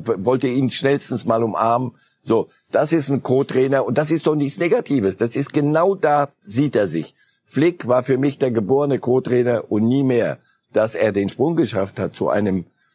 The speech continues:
Trainer, den die ganze Fußballwelt jetzt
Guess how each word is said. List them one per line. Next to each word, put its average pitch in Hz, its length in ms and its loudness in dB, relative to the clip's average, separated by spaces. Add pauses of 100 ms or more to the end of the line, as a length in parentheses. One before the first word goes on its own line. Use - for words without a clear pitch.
(280)
Trainer, 151 400 2
den 127 240 0
die 127 100 0
ganze 147 360 0
Fußballwelt 107 800 0 (100)
jetzt 113 480 0